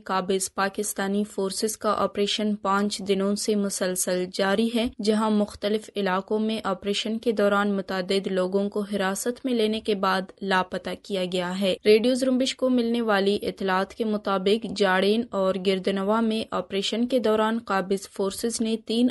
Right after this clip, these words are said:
अफराद को हिरासत में लेकर नामालूम मकाम पर मुंतकिल कर दिया, जिनमें फजल, रगाम और अब्दुल करीम शामिल हैं।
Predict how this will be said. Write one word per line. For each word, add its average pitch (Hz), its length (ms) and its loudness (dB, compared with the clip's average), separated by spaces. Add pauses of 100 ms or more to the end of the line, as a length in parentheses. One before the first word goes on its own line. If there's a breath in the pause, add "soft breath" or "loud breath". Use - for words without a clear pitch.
अफराद 208 460 0
को 226 120 0
हिरासत 214 540 0
में 214 160 0
लेकर 196 520 0
नामालूम 208 520 4
मकाम 214 340 -2
पर 214 200 0
मुंतकिल 190 540 -4
कर 196 200 -2
दिया, 208 380 4
जिनमें 233 360 4
फजल, 208 540 2 (120)
रगाम 202 480 4 (100)
और 196 220 2
अब्दुल 196 420 2
करीम 190 400 -2
शामिल 185 440 -2
हैं। 190 240 -2